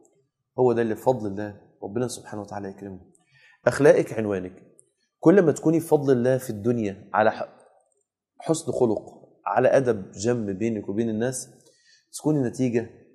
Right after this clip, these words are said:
البركات بتنزل عليك. البركات لما بتنزل بتسأل على العنوان، فين أكتر الناس، فين الناس أصحاب الخلق الحسن؟ آه، البيت ده، البيت ده ينزل فيه البركة، تنزل فيه الخيرات،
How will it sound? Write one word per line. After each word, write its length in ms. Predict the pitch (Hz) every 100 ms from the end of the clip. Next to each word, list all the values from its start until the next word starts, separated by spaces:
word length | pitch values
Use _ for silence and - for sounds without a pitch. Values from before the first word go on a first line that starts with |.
| _ -
البركات 480 | 120 117 120 143 151
بتنزل 440 | 127 135 123 117
عليك. 320 | 101 104 104 - _ _ _ _ _
البركات 440 | 113 117 117 170 175
لما 100 | 131
بتنزل 360 | - 156 151 120
بتسأل 460 | 123 139 - 104 - - _ -
على 200 | 110 113
العنوان، 420 | 117 120 117 98 87 - _ _
فين 200 | 143 -
أكتر 320 | 165 - 127
الناس، 300 | 117 147 - - -
فين 160 | 147 147
الناس 260 | 139 175
أصحاب 260 | - - 139
الخلق 340 | 127 147 -
الحسن؟ 420 | 127 139 135 113 95 - - _ _ _ -
آه، 300 | 143 143 -
البيت 320 | 123 113 156
ده، 360 | 143 170 202 - - -
البيت 220 | 117 147
ده 120 | 139
ينزل 280 | 151 151 123
فيه 140 | -
البركة، 440 | 135 113 117 117 101 - _ _
تنزل 280 | 135 117 110
فيه 140 | 131
الخيرات، 560 | 120 107 107 113 110